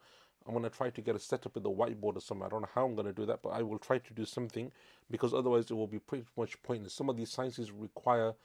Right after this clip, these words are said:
and in fact, most of these sciences require actually practical, uh, application in order for us to be able to understand them. But either way, inshallah ta'ala, we will do what we can. When we say ilmul rasm, the script, what we're referring to is the shape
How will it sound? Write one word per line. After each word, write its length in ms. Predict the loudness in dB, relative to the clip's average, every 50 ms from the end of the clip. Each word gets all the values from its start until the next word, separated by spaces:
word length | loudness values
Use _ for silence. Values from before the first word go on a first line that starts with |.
| _ _ _ _ 0
and 100 | 2 2
in 60 | 4
fact, 200 | 2 2 2 4
most 220 | 2 2 2 2
of 60 | 0
these 120 | -2 -2 -4
sciences 340 | -4 -4 -4 -4 -4 -4 -4
require 320 | -4 -2 4 4 4 4
actually 320 | 4 0 -4 -6 -12 -12
practical, 480 | -10 -6 -6 -6 -4 -4 -2 -2 -2 -2 -2 -8 -8 -6
uh, 180 | -4 -4 -2 0
application 680 | 0 -2 -2 -2 -10 -8 -2 0 0 0 -2 -4 -10 -12 -12 _ -20 -20 -20 _ _ -2
in 140 | 0 4
order 160 | 4 4 2 2
for 140 | 0 0
us 80 | -2 -2
to 100 | -2 -6
be 120 | -4 -2
able 160 | -2 -2 -4 -4
to 100 | -6 -6
understand 460 | -6 -6 -6 -2 2 2 2 2 0
them. 120 | -4 -6 -8 -16 -20 -20 _ 0
But 80 | 2 4
either 160 | 6 6 8
way, 160 | 6 6 4
inshallah 340 | 2 -2 -2 0 0 0 2
ta'ala, 240 | 2 4 4 4 4
we 80 | 4
will 80 | 2 0
do 160 | 2 2 2
what 160 | 2 2 2
we 100 | 0 -2
can. 300 | -2 2 2 2 2 0 -8 -18 -20 -20 -20 -4 2
When 160 | 4 6 6
we 80 | 6 6
say 320 | 6 8 8 8 8 6 4 4
ilmul 320 | 6 6 8 8 8 8
rasm, 480 | 10 10 8 8 8 0 0 0 0 -2 -2
the 120 | -2 -2
script, 440 | 0 0 2 6 6 6 6 4 -2
what 160 | 2 4 8
we're 120 | 8 8 8
referring 560 | 8 6 4 8 10 10 12 10 10 4 2
to 280 | 4 4 4 4 4 0 _ _ _ _ _ _ _ _ 0
is 200 | 0 0 2 2
the 160 | 4 4 4
shape 480 | 4 4 2 6 8 8 6 6 0